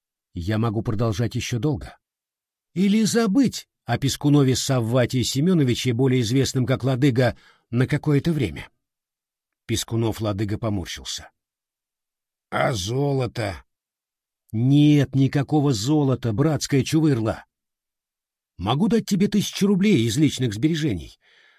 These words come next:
Больше не накопил, увы. Ну, согласен?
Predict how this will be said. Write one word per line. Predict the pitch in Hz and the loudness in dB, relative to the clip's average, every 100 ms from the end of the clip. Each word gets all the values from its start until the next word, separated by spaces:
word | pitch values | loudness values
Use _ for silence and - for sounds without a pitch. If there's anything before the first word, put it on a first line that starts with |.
| _ | _
Больше | 87 98 180 - 190 175 | -6 -2 -2 0 2 4
не | 180 | 4
накопил, | 175 156 123 185 143 | 4 0 0 0 0
увы. | 104 165 - _ _ _ _ _ | 2 0 0 _ _ _ _ _
Ну, | 98 196 185 - _ _ | 0 0 0 -8 _ _
согласен? | - 113 131 196 143 78 | -6 -2 0 0 -2 -8